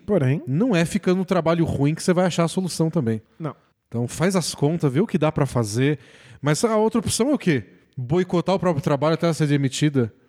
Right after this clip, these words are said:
Speaker 2: e, e tentar receber alguma coisa por isso?
Speaker 1: Gosto.
Speaker 2: Mas ela tem que ser ruim, mas não ruim o bastante pra quebrar alguma regra e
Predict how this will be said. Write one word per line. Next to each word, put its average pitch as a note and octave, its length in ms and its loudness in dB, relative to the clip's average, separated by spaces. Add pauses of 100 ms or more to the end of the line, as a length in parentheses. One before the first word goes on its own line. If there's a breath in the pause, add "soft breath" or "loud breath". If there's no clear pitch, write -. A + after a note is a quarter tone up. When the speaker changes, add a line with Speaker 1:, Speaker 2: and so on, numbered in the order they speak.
(160)
Speaker 2:
e, G#2+ 600 -2
e G#2 40 -2
tentar B2 240 0
receber A#2+ 300 -2
alguma A#2 240 2
coisa A#2 220 -2
por A#2 120 -4
isso? D#3+ 300 -4 (600 soft breath)
Speaker 1:
Gosto. D3 500 -4 (480)
Speaker 2:
Mas B2+ 100 -2
ela E3 80 2
tem A3 100 0
que - 80 -6
ser A3+ 100 0
ruim, E3+ 220 0
mas A3+ 140 2
não G3+ 120 2
ruim B3 200 0
o A3+ 60 2
bastante E3+ 380 0
pra F#3 80 -4
quebrar C3+ 300 0
alguma C#3 260 -2
regra A#2+ 560 -4
e G#2 300 -12